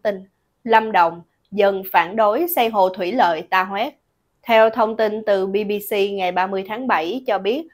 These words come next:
nhiều người dân thuộc sắc tộc Cơ Ho ở tỉnh Lâm Đồng đang phản đối chính quyền xây dựng dự án hồ thủy lợi ta hoét tỉnh Lâm Đồng. Hình ảnh B B C đưa tin. Theo đó, B B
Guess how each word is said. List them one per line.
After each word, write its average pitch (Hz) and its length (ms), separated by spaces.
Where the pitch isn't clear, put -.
nhiều 226 240
người 220 260
dân 226 260
thuộc 190 300
sắc 311 240
tộc 196 240
Cơ 202 140
Ho 202 500
ở 185 220
tỉnh 185 200
Lâm 208 300
Đồng 175 300
đang 190 320
phản 175 200
đối 214 340
chính 254 180
quyền 185 300
xây 196 180
dựng 185 300
dự 180 140
án 202 240
hồ 196 240
thủy 190 240
lợi 180 280
ta 180 200
hoét 220 380
tỉnh 175 160
Lâm 196 260
Đồng. 170 260
Hình 208 120
ảnh 190 300
B 247 40
B 196 40
C 190 180
đưa 185 140
tin. 185 240
Theo 202 180
đó, 196 320
B 233 80
B - 20